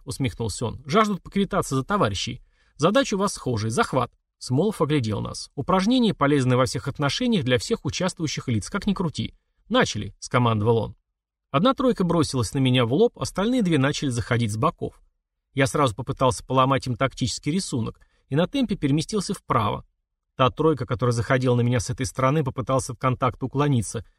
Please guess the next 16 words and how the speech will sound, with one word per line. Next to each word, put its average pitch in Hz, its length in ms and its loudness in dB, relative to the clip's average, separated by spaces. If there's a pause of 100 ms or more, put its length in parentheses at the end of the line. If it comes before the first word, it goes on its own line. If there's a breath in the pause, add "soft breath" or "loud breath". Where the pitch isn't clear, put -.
смещаясь 131 540 0
к - 60 -14
своим 123 280 0
коллегам, 120 480 0 (240 soft breath)
но 156 100 0
у - 20 2
них 254 200 2
это 175 120 -2
получилось 196 480 -2
не 180 80 -2
так 131 240 2
быстро, 147 420 -2
как 131 200 -2
бы 127 120 4
им 117 60 2
хотелось. - 600 -4